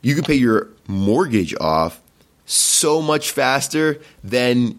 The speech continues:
than you, you thought you ever could, okay? They give you this three hundred and sixty month amortization schedule, and when you look at it,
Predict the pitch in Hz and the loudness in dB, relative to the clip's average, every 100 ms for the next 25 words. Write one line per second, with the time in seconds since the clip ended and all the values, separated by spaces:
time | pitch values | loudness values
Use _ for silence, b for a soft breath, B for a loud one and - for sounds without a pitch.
0 | - 104 120 120 104 113 113 110 - 104 | -12 -2 0 0 -2 0 2 2 0 -4
1 | 101 - 113 107 107 104 95 90 - 95 | -4 0 0 0 2 2 2 -2 0 -2
2 | - - 87 98 95 92 95 80 113 139 | -2 -6 -2 0 0 0 -4 -2 -2 0
3 | 156 143 87 87 90 - b b _ - | 0 0 2 0 0 -8 b b _ -20
4 | - 135 123 127 131 104 95 - - - | -4 -2 0 2 0 0 -4 -2 -2 -4
5 | - 127 127 127 B B 87 101 113 98 | -6 0 0 0 B B -4 0 2 2
6 | 92 - - b b 110 117 98 87 104 | 0 -8 -20 b b -2 0 0 2 0
7 | 110 87 78 - 85 85 87 - 90 92 | 0 -4 -8 -8 -6 -4 -4 -4 -4 -4
8 | 80 78 110 143 135 151 151 | -6 -2 0 0 0 0 -2